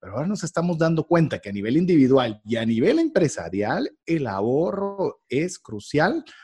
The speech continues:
porque estas situaciones complejas, como lo mencionaba Mario, son importantes. Yo, eh,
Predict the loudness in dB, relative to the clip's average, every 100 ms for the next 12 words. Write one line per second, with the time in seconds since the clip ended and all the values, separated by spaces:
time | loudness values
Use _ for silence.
0 | _ -14 -2 -2 2 0 -2 -6 -4 -4
1 | -4 -6 -4 -6 -4 -4 -6 -6 -4 -4
2 | -4 -6 -4 -2 0 0 -2 -2 -2 -4
3 | -4 -2 -2 -4 -10 -18 _ -20 -20 -20
4 | -4 4 6 6 4 2 2 2 0